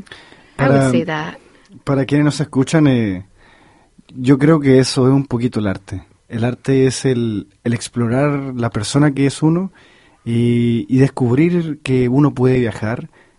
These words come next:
Speaker 2: que uno puede vivir, que uno puede crear, que uno puede sonreír haciendo arte. Eh, nos estamos quedando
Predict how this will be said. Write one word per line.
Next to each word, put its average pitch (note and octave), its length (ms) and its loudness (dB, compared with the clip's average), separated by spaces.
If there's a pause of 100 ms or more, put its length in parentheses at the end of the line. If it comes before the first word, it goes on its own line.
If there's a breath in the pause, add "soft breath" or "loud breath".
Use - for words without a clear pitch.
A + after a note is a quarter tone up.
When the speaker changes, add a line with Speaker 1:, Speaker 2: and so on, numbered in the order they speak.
(100)
Speaker 2:
que - 80 -6
uno A#2 140 -2
puede A2 240 -4
vivir, B2 540 -2 (180)
que A2 100 -8
uno G#2+ 140 -4
puede G#2+ 240 -6
crear, G#2+ 400 -6
que - 120 -10
uno A2+ 160 -6
puede A2+ 180 -8
sonreír A2 600 -6 (500 soft breath)
haciendo G#2+ 600 -8
arte. F#2 440 -14 (540 soft breath)
Eh, F#2+ 400 -8
nos G2 200 -6
estamos G#2+ 340 -4
quedando G2+ 360 -6